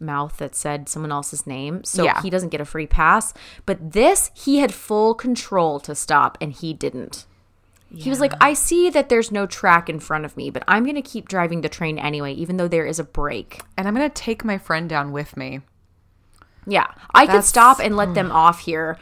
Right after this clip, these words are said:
Speaker 1: but I'm just gonna keep driving towards the cliff. That's what he's doing. And that's what's so terribly hard to forgive about some of these actions is that, like, they really could have been avoided.
Speaker 2: Yeah. Um,
Speaker 1: Really, really,
Speaker 2: he
Speaker 1: really.
Speaker 2: is very lucky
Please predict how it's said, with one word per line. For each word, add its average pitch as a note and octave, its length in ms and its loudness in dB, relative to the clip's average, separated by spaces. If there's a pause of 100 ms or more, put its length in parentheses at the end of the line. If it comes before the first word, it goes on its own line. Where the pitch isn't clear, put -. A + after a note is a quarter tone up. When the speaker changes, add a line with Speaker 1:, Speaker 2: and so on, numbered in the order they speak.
(220)
Speaker 1:
but G3+ 180 2
I'm G#3+ 220 4
just D4 200 -4
gonna D4+ 180 -4
keep - 480 -8
driving D3 600 0
towards D#3+ 440 0
the - 80 -14
cliff. - 540 -12 (500)
That's C4 240 6
what F#4 80 -2
he's E4 200 0
doing. E2+ 440 -6 (340)
And A3+ 180 2
that's A#4 300 0
what's B4+ 160 0
so F#4+ 140 0
terribly C4+ 420 -2
hard F#3 240 -2
to E3 60 -4
forgive D#3 420 -6
about - 240 -6
some D#3 160 -8
of D3 60 -10
these D3 240 -10
actions D3 560 -6
is E3+ 160 -4
that, E3 200 -6
like, B2 360 -8 (640)
they G3+ 120 2
really A#3 460 4
could F#3+ 240 0
have D#3+ 140 -8
been C3+ 160 -6
avoided. - 440 -12 (440)
Speaker 2:
Yeah. D3+ 420 -4 (500)
Um, G#3 280 6
Speaker 1:
Really, F3+ 320 4
really, D#3 240 0
Speaker 2:
he D3+ 80 -2
Speaker 1:
really. F4+ 240 4
Speaker 2:
is G#4+ 160 0
very G#3 360 2
lucky C#3+ 600 -6